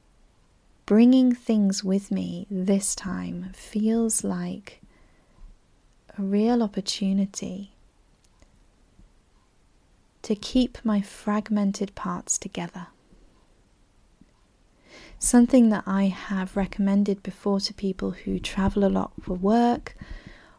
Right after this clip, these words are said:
or who are perhaps traveling a lot because they're maintaining a long-distance relationship, or because they're visiting family and, and they just feel that distance and movement is, you know,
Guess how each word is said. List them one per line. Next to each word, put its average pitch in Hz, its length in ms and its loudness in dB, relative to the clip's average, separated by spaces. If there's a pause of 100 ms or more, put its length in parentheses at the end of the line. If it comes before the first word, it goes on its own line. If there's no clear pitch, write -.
(100)
or 185 360 0
who 185 640 0
are 185 60 -4
perhaps - 540 -8
traveling 190 480 -4
a 185 40 -2
lot 185 320 -4
because 190 680 -4
they're 185 160 -4
maintaining 180 560 -2
a 175 40 -2
long-distance 180 640 -6
relationship, 208 800 0 (1600)
or 214 80 6
because 214 340 0
they're 226 120 6
visiting 226 400 2
family 220 680 4
and, 180 200 0
and 196 200 4
they 202 80 6
just 240 340 4
feel 202 420 4
that 196 640 -2 (160)
distance 208 960 2
and 180 640 -4 (140)
movement 196 720 2
is, 208 480 0
you 254 80 6
know, 202 220 4